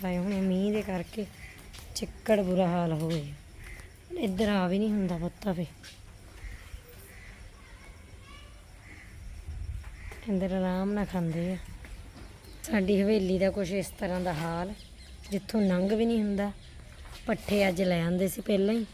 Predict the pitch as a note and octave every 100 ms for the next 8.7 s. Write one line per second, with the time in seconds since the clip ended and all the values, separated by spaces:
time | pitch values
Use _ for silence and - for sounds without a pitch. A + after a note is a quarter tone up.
0 | - - G#3 G3+ G3 A3 F#3 E3 F3 G3+
1 | A3 - - - - - - G3 G#3+ B3
2 | - G3 F#3 - A#3 B3 A#3+ G#3 F#3+ F#3+
3 | F3 G#3+ G#3+ F#3+ F3+ F#3+ F#3 D#3+ E3+ E3
4 | E3 D#3+ D3+ - - - - - - -
5 | - - - - - - - G#3 G3+ G#3
6 | G#3 G3 F#3 G3+ F#3+ G3+ G3 A3+ - G3
7 | F#3+ F3+ F#3+ G3 - F#3 E3+ F3+ - -
8 | G#3 G#3 G#3+ G#3+ G3 F3 G3